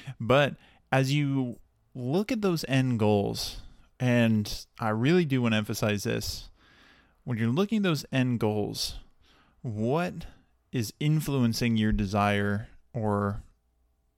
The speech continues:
your push to reach those specific milestones, right? So there's,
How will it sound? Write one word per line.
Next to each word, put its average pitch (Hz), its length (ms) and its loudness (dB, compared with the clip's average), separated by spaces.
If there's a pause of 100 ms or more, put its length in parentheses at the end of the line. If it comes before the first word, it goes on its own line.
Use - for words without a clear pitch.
(180)
your 123 440 2
push - 520 6 (880)
to 131 180 2
reach 113 320 0
those 120 400 0
specific 117 480 -2
milestones, 107 840 -4 (1000)
right? 113 320 0 (520)
So 127 460 2 (1500)
there's, 131 840 2